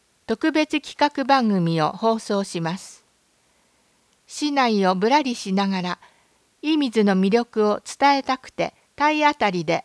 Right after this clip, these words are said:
あんなことやこんなことを体験しました。放送日、三月二十八日土曜日、十時三十分から十一時予定。放送局、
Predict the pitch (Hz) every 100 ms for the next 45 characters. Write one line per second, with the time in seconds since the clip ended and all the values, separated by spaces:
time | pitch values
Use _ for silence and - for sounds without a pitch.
0 | _ - 262 294 294 285 - 247 175 180
1 | 240 277 302 294 294 - 269 180 214 226
2 | 220 214 208 202 202 - - - - _
3 | _ _ _ _ _ _ _ _ _ _
4 | _ _ - 285 311 - 330 247 180 165
5 | - _ _ _ - - 330 294 233 -
6 | 214 277 247 214 190 196 190 196 190 190
7 | 185 - 190 226 240 175 156 160 _ _
8 | _ _ _ 208 262 330 247 208 208 -
9 | 285 285 294 - - 208 190 175 170 160
10 | 190 262 294 277 269 214 175 - _ _
11 | _ 185 196 - 196 180 - _ _ _
12 | _ _ _ _ _ _ _ _ - 302
13 | 320 - 320 240 - 202 - 170